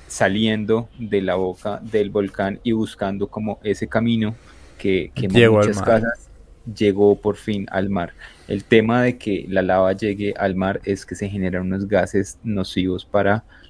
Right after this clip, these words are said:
Speaker 1: las personas muy, muy, muy fuertes. Y el río de lava está larguísimo. Entonces, o sea, va a
Speaker 2: Exacto.
Speaker 1: estar ahí generando gases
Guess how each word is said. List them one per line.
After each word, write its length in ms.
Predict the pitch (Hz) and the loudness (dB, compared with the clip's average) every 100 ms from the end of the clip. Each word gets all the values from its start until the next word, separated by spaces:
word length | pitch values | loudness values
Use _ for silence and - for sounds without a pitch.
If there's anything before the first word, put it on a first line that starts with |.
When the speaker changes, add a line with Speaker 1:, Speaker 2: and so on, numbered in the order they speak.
| - | -8
Speaker 1:
las 440 | 104 98 87 85 - | 0 2 2 2 -6
personas 640 | - - 95 87 92 - | -12 -6 -6 -6 -10 -6
muy, 380 | 101 101 101 95 | -2 0 0 0
muy, 300 | 95 98 95 | 0 0 0
muy 240 | 95 95 | -2 -4
fuertes. 520 | - 98 - - - - - - | 0 0 0 -10 -20 -20 -20 2
Y 80 | 120 | 6
el 100 | 104 | 6
río 240 | 101 104 | 6 8
de 80 | 110 | 8
lava 320 | 107 95 92 | 8 6 6
está 460 | 92 - 98 92 95 - - - - - _ - - - | 2 0 0 0 -4 -10 -20 -20 -20 -20 _ -20 -20 -12
larguísimo. 760 | - 107 101 98 92 - 90 - - - - | 0 4 4 2 -4 -6 -12 -18 -20 -20 -12
Entonces, 460 | 101 95 95 90 | -8 -6 -6 -8
o 80 | 95 | -6
sea, 120 | 98 - 104 | -4 -4 2
va 60 | 92 | 2
a 40 | |
Speaker 2:
Exacto. 140 | 95 104 | 2 0
Speaker 1:
estar 180 | 95 95 | 2 2
ahí 560 | 98 98 98 98 95 - - - - | 2 2 0 -2 -4 -12 -20 -20 -8
generando 480 | 113 101 90 90 95 | -4 -4 -4 -4 -2
gases 520 | 98 95 95 - | -2 -2 -6 -8